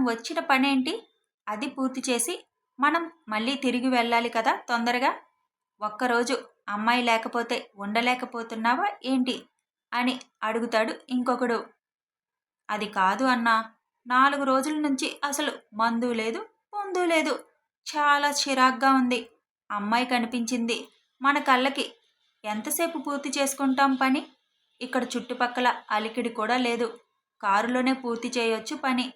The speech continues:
కొంచెం ముందుకు వెళ్తే" అని అంటాడు ఒకడు. "ఇది అర్ధరాత్రి కాదు, తెల్లవారుజాము.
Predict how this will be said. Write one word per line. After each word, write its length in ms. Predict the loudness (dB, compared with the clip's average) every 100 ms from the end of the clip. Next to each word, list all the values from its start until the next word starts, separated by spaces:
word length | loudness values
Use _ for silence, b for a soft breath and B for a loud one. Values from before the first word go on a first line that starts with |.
| _ _ _ _
కొంచెం 280 | -6 -2 0 0
ముందుకు 320 | -2 -4 -2
వెళ్తే" 360 | 2 0 0 -4 -4 -6
అని 200 | -2 0
అంటాడు 420 | 0 0 0 0 2
ఒకడు. 340 | 2 2 -2 -2 -8 _ _ _ _ _ -8
"ఇది 180 | -8 -2
అర్ధరాత్రి 580 | -2 0 2 2 2 0
కాదు, 300 | 0 0 0 -8 _ _
తెల్లవారుజాము. 800 | -8 -2 2 2 2 0 0 -2